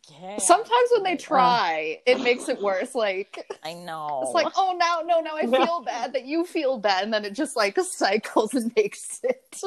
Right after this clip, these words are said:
Speaker 1: Seriously.
Speaker 2: just a tornado of emotions.
Speaker 1: It is.
Speaker 2: Oh.
Speaker 3: Yep.
Speaker 1: Ugh. Yeah. But no, I, I
Speaker 3: Oof.
Speaker 1: listen to your vaginas, though, ladies. Like, they
Speaker 2: Yes.
Speaker 1: know.
Speaker 3: If she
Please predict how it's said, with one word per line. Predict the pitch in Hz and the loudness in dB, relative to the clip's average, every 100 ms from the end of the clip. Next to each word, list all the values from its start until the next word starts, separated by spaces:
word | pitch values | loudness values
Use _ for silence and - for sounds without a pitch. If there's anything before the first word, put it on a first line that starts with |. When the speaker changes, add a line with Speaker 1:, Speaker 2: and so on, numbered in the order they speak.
| - _ _ _ _ _ - | -8 _ _ _ _ _ -8
Speaker 1:
Seriously. | - - - 254 240 208 190 175 185 | -6 -6 -2 2 4 4 2 4 4
Speaker 2:
just | 214 | 6
a | 302 | 6
tornado | 277 262 262 285 | 4 4 4 4
of | 277 262 | 4 2
emotions. | 240 202 254 - 151 147 208 285 - - 415 - - - _ - | 0 0 0 -4 -6 -4 -6 -8 -8 -10 -10 -12 -20 -20 _ -6
Speaker 1:
It | 233 - _ - | -6 -6 _ 4
is. | 269 320 | 8 10
Speaker 2:
Oh. | 247 190 170 | 8 6 4
Speaker 3:
Yep. | 185 185 180 | 2 2 4
Speaker 1:
Ugh. | 247 240 196 170 160 - - _ - - - _ | 4 4 4 0 -8 -14 -20 _ -20 -18 -20 _
Yeah. | 156 143 143 143 143 147 _ - - - _ - | -12 -6 -4 -4 -6 -10 _ -20 -18 -20 _ -8
But | 220 | -4
no, | 247 269 | -2 0
I, | 185 214 _ _ - | -2 -4 _ _ 4
I | - | 4
Speaker 3:
Oof. | 196 - | 4 -2
Speaker 1:
listen | 208 240 349 480 | -6 -4 -4 -2
to | 480 | -2
your | 466 359 | -2 -4
vaginas, | 214 185 170 156 - | -4 -6 -6 -12 -12
though, | 135 127 _ _ - | -14 -14 _ _ -10
ladies. | 175 160 147 151 - _ _ _ - | -8 -6 -8 -10 -12 _ _ _ -10
Like, | 185 175 | -6 -2
they | 185 226 | 2 4
Speaker 2:
Yes. | 190 165 170 | 6 6 6
Speaker 1:
know. | 151 233 | 4 2
Speaker 3:
If | - | 0
she | - 302 | -2 -2